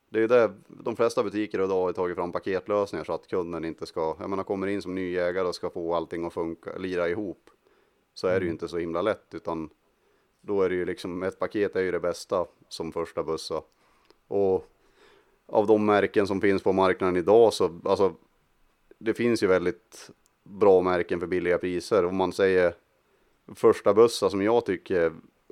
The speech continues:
Speaker 1: är den vettigaste på marknaden idag är väl ändå en Tikka. Det är ju liksom, de ligger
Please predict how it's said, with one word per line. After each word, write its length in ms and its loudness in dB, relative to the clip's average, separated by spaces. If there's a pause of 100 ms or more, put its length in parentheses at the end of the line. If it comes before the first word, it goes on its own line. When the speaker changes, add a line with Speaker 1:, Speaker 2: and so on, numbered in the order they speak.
(260)
Speaker 1:
är 200 -2
den 120 0
vettigaste 520 -2
på 100 -6
marknaden 380 -2
idag 120 2
är 40 0
väl 100 -2
ändå 160 -4
en 80 -6
Tikka. 480 -8 (100)
Det 100 -4
är 40 2
ju 80 0
liksom, 420 -6 (1040)
de 240 2
ligger 440 4